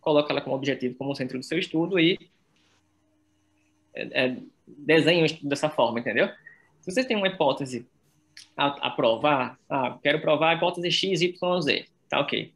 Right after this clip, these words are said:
Nada impede que você colha dados sociodemográficos, dados descritivos, não tem problema algum, entendeu? Só que, digamos assim, o estudo foi desenhado para fazer, para provar ou refutar aquela hipótese, não para descrever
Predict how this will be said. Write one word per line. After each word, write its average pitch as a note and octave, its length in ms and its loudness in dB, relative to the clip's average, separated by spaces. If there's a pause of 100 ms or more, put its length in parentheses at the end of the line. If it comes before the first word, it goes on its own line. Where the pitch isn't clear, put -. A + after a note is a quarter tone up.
(880)
Nada F#3+ 260 2
impede F3+ 360 0
que - 100 -4
você D4+ 500 0 (240)
colha E3 320 4
dados C3+ 320 0
sociodemográficos, B2+ 920 -2
dados A#2+ 320 -2
descritivos, A#2+ 720 -2
não A2 160 -10
tem A#2 100 -10
problema B2+ 380 -2
algum, D3+ 320 0 (140)
entendeu? B2 360 0 (460)
Só - 180 -4
que, D3 600 0
digamos C3 260 0
assim, C3 200 -2
o A#2+ 40 -2
estudo C3 240 -6
foi C#3 100 -6
desenhado C#3+ 400 0
para D#3 240 0
fazer, D#3+ 520 0 (680)
para C#3 140 2
provar D3+ 280 2
ou D#3+ 60 6
refutar E3 320 -2
aquela F3 160 -2
hipótese, C3 380 -2
não C3 140 0
para D3 140 0
descrever C#3+ 640 -2